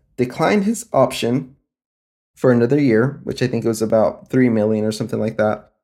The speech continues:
Um, it was, I saw it reported by Woj, but, you know, many fans are worried about this. I myself was worried about this when I saw it, saw the news also.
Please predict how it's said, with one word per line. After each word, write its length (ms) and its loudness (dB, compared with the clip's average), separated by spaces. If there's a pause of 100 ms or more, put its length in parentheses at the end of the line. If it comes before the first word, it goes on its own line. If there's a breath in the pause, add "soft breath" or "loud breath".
(760)
Um, 400 2
it 240 -2
was, 260 2 (220)
I 80 0
saw 220 0
it 40 4
reported 360 2
by 100 4
Woj, 560 2 (960)
but, 640 2 (180)
you 140 0
know, 140 6
many 260 4
fans 340 2
are 120 4
worried 260 4
about 240 2
this. 320 -4
I 140 2
myself 440 0
was 140 -4
worried 160 2
about 300 0
this 240 -4
when 100 -2
I 60 -2
saw 340 2
it, 220 -6
saw 160 2
the 100 2
news 180 0
also. 580 -2